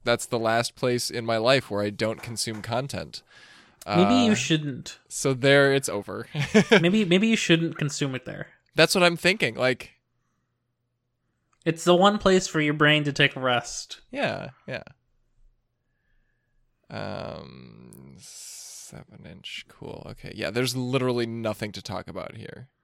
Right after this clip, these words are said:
Speaker 1: Um, it doesn't, they don't even tell us what kind of processor it has. Like,
Speaker 2: They don't want
Speaker 1: who,
Speaker 2: you to know,
Speaker 1: who
Speaker 2: 'cause
Speaker 1: even
Speaker 2: it's not
Speaker 1: cares?
Speaker 2: good.
Speaker 1: Yeah, I know.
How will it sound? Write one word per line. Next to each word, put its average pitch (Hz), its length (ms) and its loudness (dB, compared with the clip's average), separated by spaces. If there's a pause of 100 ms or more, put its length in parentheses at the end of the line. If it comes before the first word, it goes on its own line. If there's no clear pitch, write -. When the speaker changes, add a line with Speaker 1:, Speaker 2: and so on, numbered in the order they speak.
(540)
Speaker 1:
Um, 95 580 -12 (260)
it 127 160 -4
doesn't, 123 340 -2
they 127 100 -2
don't 127 180 0
even 113 200 -6
tell 107 180 -4
us 101 120 -6
what 101 100 -10
kind 98 140 -12
of 90 60 -16
processor 95 460 -12
it - 60 -16
has. - 280 -20
Like, - 320 -18 (180)
Speaker 2:
They 170 80 4
don't 180 120 2
want 156 220 0
Speaker 1:
who, 147 60 0
Speaker 2:
you 135 80 -4
to 131 40 -8
know, 127 300 -6
Speaker 1:
who 165 80 -4
Speaker 2:
'cause 165 60 4
Speaker 1:
even 135 100 0
Speaker 2:
it's 110 80 -6
not 156 240 2
Speaker 1:
cares? 151 100 -4
Speaker 2:
good. 123 220 -4 (420)
Speaker 1:
Yeah, 110 200 -10
I - 20 -10
know. 110 240 -12